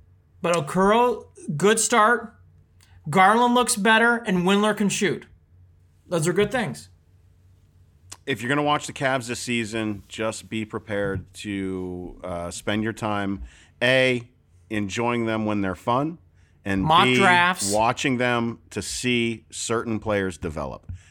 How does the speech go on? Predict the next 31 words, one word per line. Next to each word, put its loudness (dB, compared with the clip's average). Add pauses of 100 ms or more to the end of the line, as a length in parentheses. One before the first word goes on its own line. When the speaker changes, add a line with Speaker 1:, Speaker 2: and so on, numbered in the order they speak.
(120)
Speaker 2:
Because -6
that 4
is -2
really 0
the -4
only 0
purpose -4
and -2
reason -2
behind -4
watching -2
the -4
Cavs -4
this -8
season, -4 (300)
outside 0
of 0
the -6
fact -4
that -4
you're -6
a -8
Cavs -10
fan. -8 (640)
Um, -4 (380)
Andy 2
has -4
to -10
pay 0
for -6
it. -8